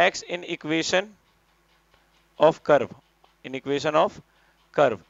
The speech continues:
तो वाई बराबर टू का square, two, two plus seven, तो ये तो आपको पता ही है, फ़ोर बनेगा, फ़ोर बनेगा, सेवन,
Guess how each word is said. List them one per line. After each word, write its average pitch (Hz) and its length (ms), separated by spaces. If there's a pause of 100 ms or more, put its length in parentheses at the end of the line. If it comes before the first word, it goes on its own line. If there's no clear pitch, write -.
(320)
तो 139 120
वाई 180 300
बराबर 170 460 (180)
टू 185 240 (220)
का 160 140
square, 170 520 (1300)
two, 175 320 (140)
two 156 360
plus 147 240
seven, 107 360 (440)
तो 127 60
ये 135 120
तो 165 80
आपको 156 180
पता 165 180
ही 175 80
है, 185 60
फ़ोर 170 260
बनेगा, 170 340
फ़ोर 160 260
बनेगा, 156 340
सेवन, 107 340